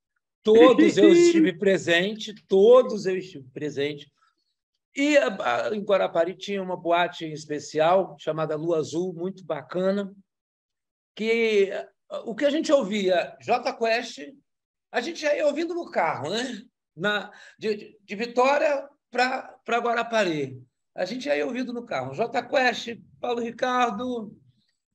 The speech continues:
Speaker 1: e por aí vai. A turma desse, de, desse, de, dessa, esse tempo que fazia a gente feliz. Ouvia no carro, ouvia na praia, porque lá era,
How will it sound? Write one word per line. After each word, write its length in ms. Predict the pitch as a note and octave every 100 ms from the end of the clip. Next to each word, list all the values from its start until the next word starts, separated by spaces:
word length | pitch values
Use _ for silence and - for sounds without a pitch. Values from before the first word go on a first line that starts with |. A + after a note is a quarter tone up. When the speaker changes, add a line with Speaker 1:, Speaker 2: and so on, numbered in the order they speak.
| _ -
Speaker 1:
e 100 | C#4+
por 180 | D4+
aí 180 | D4+ D4+
vai. 440 | B3 A3 F3+ B2 -
A 100 | A3
turma 720 | A#3 C4+ D4 C4+ C4+ A#3+ G3 - _ _ _ _ _ _ _ _
desse, 420 | D#3+ A3+ A3+ G3+
de, 220 | - G3 G3
desse, 440 | G3 G3 G3 - D#3+
de, 200 | - -
dessa, 680 | F3+ F3 F3+ D#3+ D3 - -
esse 320 | D#3+ D#3 D#3+
tempo 560 | - F#3 A3 G#3+ A3+ G#3 _ _ _ _ _ _ _ _ -
que 120 | D#3+
fazia 720 | D#3 F3+ C3+ E3+ G3 F3 D#3 -
a 100 | D3+
gente 560 | C3+ F3 E3+ - D3 B2 _ _ _ _ -
feliz. 680 | - F#3+ D#3 E3 D#3 - -
Ouvia 320 | G3 G3 A3+
no 180 | A3+ -
carro, 420 | B3 A3+ G#3 F3
ouvia 260 | C#3 D3
na 160 | D3+ G3+
praia, 580 | - G#3+ G#3+ G#3+ F3+ D3
porque 200 | D3 E3+
lá 200 | F3 F3+
era, 380 | G3+ A#3+ A#3+